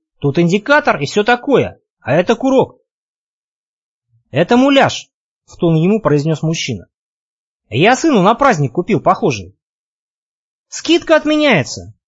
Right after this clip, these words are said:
Пятьсот крепов на мою карту. Полиция, кстати, уже едет.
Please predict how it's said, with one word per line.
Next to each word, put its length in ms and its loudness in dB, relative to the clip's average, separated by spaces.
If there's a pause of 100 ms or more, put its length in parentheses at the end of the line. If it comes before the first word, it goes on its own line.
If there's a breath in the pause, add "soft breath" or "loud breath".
(420)
Пятьсот 380 -2
крепов 400 -2
на 100 0
мою 240 2
карту. 520 -2 (580)
Полиция, 500 2
кстати, 320 -4
уже 200 2
едет. 380 -2